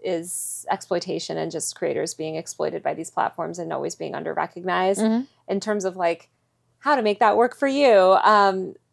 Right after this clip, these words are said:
Speaker 1: I mean, it's something that creators already know, which is, like, you just hop on platforms early and you try to leverage them for growth. And everyone knows that. That's why there's, like, a rush now, every single platform,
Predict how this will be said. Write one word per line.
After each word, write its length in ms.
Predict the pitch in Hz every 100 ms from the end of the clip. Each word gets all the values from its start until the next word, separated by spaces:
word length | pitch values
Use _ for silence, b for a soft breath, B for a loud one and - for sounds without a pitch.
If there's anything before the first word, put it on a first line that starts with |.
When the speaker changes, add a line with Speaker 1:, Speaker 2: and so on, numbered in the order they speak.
| -
Speaker 1:
I 160 | -
mean, 360 | 233 247 226 214 -
it's 200 | - 226
something 300 | 262 240 233
that 120 | 214
creators 340 | - 220 208 196
already 260 | 196 180
know, 320 | 180 240 190 180
which 180 | 185
is, 160 | 196 185
like, 220 | 180 175 -
you 220 | 196 185
just 260 | 196 190 -
hop 300 | - 202 -
on 160 | 190
platforms 420 | 190 190 190 175
early 280 | 185 190 170
and 100 | 175
you 140 | 170 170
try 180 | 196
to 80 | 170
leverage 360 | 170 175 175 -
them 140 | 170
for 160 | 165 156
growth. 480 | 175 170 98 - -
And 180 | 180 165
everyone 380 | 190 180 170 170
knows 180 | 180
that. 180 | 175 151
That's 200 | 165 165
why 140 | 185 160
there's, 180 | 165 170
like, 160 | 156
a 60 | 170
rush 640 | - 170 180 175 - -
now, 240 | 170 165 170
every 180 | 170
single 260 | 170 170 165
platform, 640 | - 175 - - 170 170